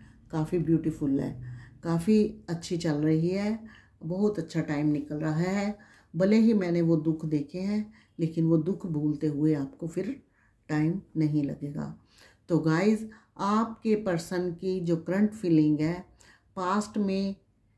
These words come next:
जो भी कुछ गलत हुआ, वो उनकी गलतियां थी, लेकिन इस टाइम वो इस तरह से टूटे हुए हैं, इस टाइम उनकी एनर्जी ये है, "दर्द वाला दिल लहू लहान।"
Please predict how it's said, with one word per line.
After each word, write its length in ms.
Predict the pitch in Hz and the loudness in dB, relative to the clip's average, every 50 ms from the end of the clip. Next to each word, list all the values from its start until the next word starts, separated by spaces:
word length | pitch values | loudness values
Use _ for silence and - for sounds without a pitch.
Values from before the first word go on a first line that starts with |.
| _ _ _ _ _ - - | _ _ _ _ _ -14 -14
जो 360 | 151 143 180 190 196 208 208 | -10 -2 2 4 6 6 6
भी 300 | 208 - 214 214 220 214 | 6 6 4 4 4 4
कुछ 540 | 214 220 208 190 - - - - _ - 156 | 0 -2 -6 -6 -6 -8 -14 -16 _ -10 -8
गलत 380 | 156 151 175 180 185 175 165 175 | -4 0 0 0 0 -2 -2 -2
हुआ, 500 | 160 156 151 160 170 175 190 190 - _ _ _ _ _ _ _ _ - | -2 0 2 2 2 0 -2 -6 -10 _ _ _ _ _ _ _ _ -10
वो 280 | 170 180 202 214 214 208 | -4 2 6 6 6 6
उनकी 320 | 196 185 170 170 202 190 | 6 2 -2 -2 -4 -4
गलतियां 560 | 165 151 165 165 170 170 165 190 190 190 185 180 | 0 2 4 4 4 2 0 -2 -4 -4 -4 -6
थी, 480 | - 180 180 190 190 190 185 - _ _ _ _ _ _ - | -6 -6 -4 -4 -4 -4 -6 -10 _ _ _ _ _ _ -4
लेकिन 360 | 170 175 175 170 170 185 185 | 0 2 2 2 2 -2 -6
इस 440 | - - - 214 208 - - - - | -8 -6 0 0 0 0 0 -8 -6
टाइम 300 | 196 185 180 180 180 175 170 - - _ _ _ _ _ _ - 180 | -4 -2 -2 -2 -4 -6 -8 -12 -20 _ _ _ _ _ _ -6 -2
वो 180 | 190 190 - | -2 -2 2
इस 280 | 208 208 165 - - - | 0 0 0 0 -2 -2
तरह 200 | 208 202 202 196 | 0 0 0 0
से 160 | - 208 180 | 0 -2 -4
टूटे 360 | 170 - 170 147 151 - 165 | -2 0 0 0 2 4 4
हुए 260 | 156 147 147 147 147 | 4 4 2 2 0
हैं, 360 | 147 147 147 135 151 147 - _ _ _ _ _ _ - | 0 0 -2 -4 -4 -6 -10 _ _ _ _ _ _ -12
इस 260 | - 185 165 - - - | -8 -8 -8 -8 -8 -6
टाइम 140 | 196 180 | -4 0
उनकी 320 | 175 170 165 156 - 160 156 | 4 4 4 4 4 2 2
एनर्जी 760 | 156 156 156 151 147 147 170 202 214 214 214 220 - - _ _ - - | 4 4 2 2 0 -2 0 2 2 2 0 -4 -16 -18 _ _ -4 2
ये 180 | 165 170 165 | 4 6 6
है, 400 | 160 156 156 147 147 160 165 - _ _ _ _ _ _ _ _ _ _ _ _ _ _ _ _ _ _ - | 6 4 2 0 -2 -4 -10 -12 _ _ _ _ _ _ _ _ _ _ _ _ _ _ _ _ _ _ -4
"दर्द 340 | 170 160 185 190 202 170 180 | 2 4 4 4 4 2 -2
वाला 320 | 175 175 170 165 165 160 | 0 2 2 2 2 2
दिल 360 | 151 156 160 165 160 151 160 - _ _ _ _ _ - - | 2 4 4 4 4 2 0 -8 _ _ _ _ _ -6 0
लहू 260 | 170 160 160 160 156 | 2 2 2 4 2
लहान।" 440 | 156 151 143 151 151 147 151 156 | 2 0 0 -2 -2 -2 -4 -6